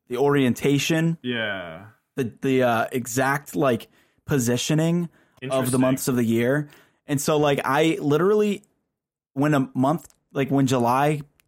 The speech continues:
Speaker 1: becomes August, in my head, everything changes because we're now shifted in that part of space-time. I, it's so hard to describe, but I just assumed everyone had this.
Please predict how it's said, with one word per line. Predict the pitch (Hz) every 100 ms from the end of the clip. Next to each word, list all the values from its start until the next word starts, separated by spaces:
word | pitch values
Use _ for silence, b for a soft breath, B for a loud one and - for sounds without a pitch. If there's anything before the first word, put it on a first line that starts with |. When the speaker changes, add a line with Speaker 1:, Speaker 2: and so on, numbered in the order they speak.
| _
Speaker 1:
becomes | 131 147 131 -
August, | 107 117 123 147 - -
in | 139
my | 147 131
head, | 135 123 139 160 b b b b _
everything | 156 165 147 131
changes | 139 127 110 98 - -
because | 131 139 113
we're | 123
now | 127 127 120
shifted | - 135 - 120
in | 113
that | 117 -
part | - 120 113
of | 117 113 113 - _ _ _ _
space-time. | - 127 - 110 92 98 -
I, | - 151
it's | 151 -
so | 170 160
hard | 175 180
to |
describe, | 147 - 135 127 139 107 - _ _ _ _ _ -
but | 139
I |
just | 165 214
assumed | 220 226 185
everyone | - 151 180 151
had | 135 139 143
this. | 113 107 -